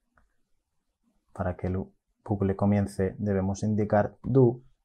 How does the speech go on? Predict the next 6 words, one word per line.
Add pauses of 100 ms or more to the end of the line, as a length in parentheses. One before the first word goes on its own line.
(1200)
y
para
que
el
bucle
finalice